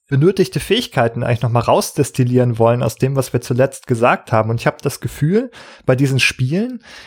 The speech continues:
ja, die einen mit sehr vielen Aufgaben und Möglichkeiten bombardieren, also muss man entweder z-, also eins von zwei Dingen haben. Entweder muss man gut darin sein, Prioritäten zu setzen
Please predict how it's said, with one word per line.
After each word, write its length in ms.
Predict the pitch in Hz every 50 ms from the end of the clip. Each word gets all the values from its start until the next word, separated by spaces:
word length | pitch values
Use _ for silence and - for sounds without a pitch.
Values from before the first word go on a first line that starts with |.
| - - _ _
ja, 240 | - - 151 143 160
die 160 | 143 151 -
einen 160 | - 143 139
mit 160 | 135 143 127
sehr 220 | - - 139 156 170
vielen 340 | - - 160 175 185 180 175
Aufgaben 760 | - - 117 131 180 185 - - - 165 160 165 165 165 156
und 180 | 143 127 101 101
Möglichkeiten 800 | 120 135 180 190 - 190 - - - - 147 147 151 151 156 135
bombardieren, 720 | - 127 127 127 120 113 - - 120 151 185 202 220 208 _ - - - - _ _ _ _ _
also 520 | - 131 139 131 143 147 143 143 139 - -
muss 200 | 139 147 - -
man 140 | 156 143
entweder 380 | 143 - 175 - - 143 139 131
z-, 260 | - - - - - -
also 200 | - 131 127 147
eins 320 | 131 147 202 233 - -
von 140 | - 190 170
zwei 260 | - - - 151 151
Dingen 340 | 151 127 135 135 139 123 113
haben. 260 | 110 104 101 104 107 -
Entweder 440 | - 180 226 240 - 185 175 156 143
muss 220 | 139 147 - -
man 160 | - 139 135 123
gut 220 | - 277 - -
darin 300 | 185 151 139 139 127 120
sein, 380 | 107 110 107 107 120 147 170 -
Prioritäten 720 | - - 147 135 123 120 117 120 - 196 220 226 226 156 127
zu 140 | - - 117
setzen 560 | 101 107 107 107 - - - 156 196 247